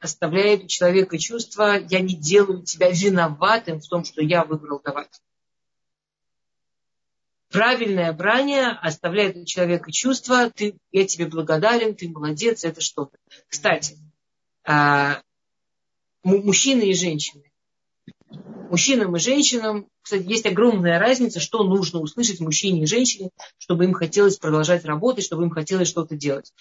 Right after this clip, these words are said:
чтобы им хотелось давать. А, давайте я скажу, что нужно услышать женщине, что нужно услышать мужчине, а вы мне в двух словах напишите, в чем разница.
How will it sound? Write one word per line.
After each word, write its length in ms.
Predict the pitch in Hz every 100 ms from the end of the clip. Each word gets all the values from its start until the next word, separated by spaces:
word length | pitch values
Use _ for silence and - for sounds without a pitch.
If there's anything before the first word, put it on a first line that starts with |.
| -
чтобы 220 | - 165
им 80 | 165
хотелось 400 | 156 147 185 170
давать. 440 | 156 143 139 - - _ _ _ _ _ _ _ _ _ _
А, 460 | 160 151 151 151 - _ _ _ _ _ _ _ _ _ _ _ _ _ _ _ _ _ 180
давайте 340 | 214 233 220
я 80 | 220
скажу, 320 | - 208 226
что 220 | - 202
нужно 280 | 196 185 185
услышать 400 | 180 196 175 175
женщине, 480 | 226 339 339 208 170
что 180 | - 196
нужно 280 | 190 180
услышать 340 | 180 196 175 175
мужчине, 540 | 190 - 330 277 208 _ _
а 100 | -
вы 160 | 180 269
мне 400 | 214 208 185 135
в 300 | 165 165 160
двух 200 | 185 233
словах 320 | 190 202 208
напишите, 380 | 185 170 185 -
в 20 |
чем 220 | - 180
разница. 500 | 160 143 147 - -